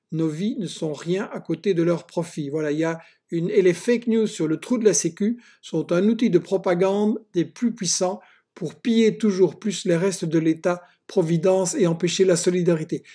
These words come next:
Voilà une très, euh, jolie conclusion, effectivement, sur l'importance de défendre la sécu. Alors,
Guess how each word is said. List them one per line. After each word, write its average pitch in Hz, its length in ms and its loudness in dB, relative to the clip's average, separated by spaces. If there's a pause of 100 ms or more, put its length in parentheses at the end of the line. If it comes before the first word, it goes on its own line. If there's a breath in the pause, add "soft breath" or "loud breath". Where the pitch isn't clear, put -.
(180 soft breath)
Voilà 196 220 6
une 185 200 6
très, 214 460 6
euh, 175 180 6
jolie 214 380 8
conclusion, 185 720 6 (300)
effectivement, 202 600 2
sur 196 180 4
l'importance 190 640 4
de 180 80 0
défendre 175 320 4
la 185 80 4
sécu. 185 340 6
Alors, 214 380 6